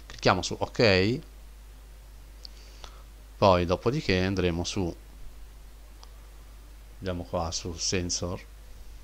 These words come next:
clicchiamo su, ci uscirà questa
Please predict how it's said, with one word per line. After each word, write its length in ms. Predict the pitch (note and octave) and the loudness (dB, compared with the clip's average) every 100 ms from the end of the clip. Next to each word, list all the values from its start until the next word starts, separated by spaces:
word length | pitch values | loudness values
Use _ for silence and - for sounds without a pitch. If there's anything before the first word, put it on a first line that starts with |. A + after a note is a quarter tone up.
| - - - - - - - - - - - - - - - - - - - | -16 -16 -16 -16 -14 -14 -14 -16 -16 -16 -16 -18 -18 -18 -18 -18 -18 -18 -12
clicchiamo 420 | F2+ - F#2+ G#2+ | -12 -2 0 2
su, 420 | A#2 F#2+ F2+ F#2+ - - - - - - - - - - - - - - - - - - - - - - | 0 -2 -2 -4 -8 -14 -14 -14 -12 -14 -14 -14 -14 -14 -14 -16 -16 -16 -16 -16 -16 -16 -16 -16 -16 -12
ci 100 | - | -8
uscirà 380 | - F#2+ F2 F2 | -4 0 0 0
questa 440 | - E2+ - E2+ | 0 0 0 -4